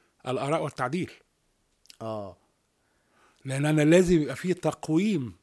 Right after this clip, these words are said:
Speaker 2: يعني إحنا هناخد الحلو من هنا على الحلو من هنا،
Speaker 1: آه.
Speaker 2: ونطلع بإيه؟ حتة الجاتوه.
Speaker 1: بكل حاجة كويسة. عشان كده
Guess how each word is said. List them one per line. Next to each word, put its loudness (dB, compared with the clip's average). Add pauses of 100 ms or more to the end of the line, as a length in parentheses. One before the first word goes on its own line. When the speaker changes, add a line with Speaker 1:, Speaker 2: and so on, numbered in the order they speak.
Speaker 2:
يعني -2
إحنا 0
هناخد 0
الحلو 0
من 2
هنا -2 (180)
على -6
الحلو 0
من 2
هنا، -2 (400)
Speaker 1:
آه. -14 (100)
Speaker 2:
ونطلع 2
بإيه؟ 0 (320)
حتة -4
الجاتوه. -2
Speaker 1:
بكل -2
حاجة -10 (120)
كويسة. -12 (1000)
عشان -2
كده -4